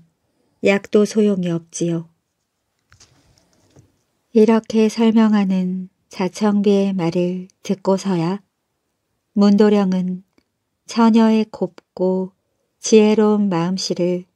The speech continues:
알 수 있었습니다. 이어서 자청비가 문도령에게 말을 걸었습니다.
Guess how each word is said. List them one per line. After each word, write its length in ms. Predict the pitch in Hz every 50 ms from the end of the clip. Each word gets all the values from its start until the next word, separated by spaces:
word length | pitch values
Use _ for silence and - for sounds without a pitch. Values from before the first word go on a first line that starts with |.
| _ _ _ _ _ _ _ _ _ _ _ -
알 180 | 185 185 196 202
수 160 | - - 220
있었습니다. 920 | 208 185 170 - - 196 190 - 202 190 190 175 170 160 160 170 185 190 _ _ _ _ _ _ _ _ _ _ _ _ _ _ _ _ _ _ _ _ _ _ _ _ _ _ _ _ _ _ _ _ _ _ _ -
이어서 460 | 214 220 226 226 226 220 - 226 220
자청비가 920 | 220 214 190 180 - - 220 214 208 202 196 185 - 180 175 175 180 180 - _ _ _ _ _ _ _ _ _ _
문도령에게 1160 | - 196 202 214 208 208 220 226 220 226 220 214 214 202 214 208 190 - 170 160 170 190 - _ _ _ _ _ _ _ _ _ _ _ _ _ -
말을 360 | 196 190 190 190 208 202 202
걸었습니다. 920 | - - 180 175 190 196 196 - 202 190 185 170 160 160 165 175 180 _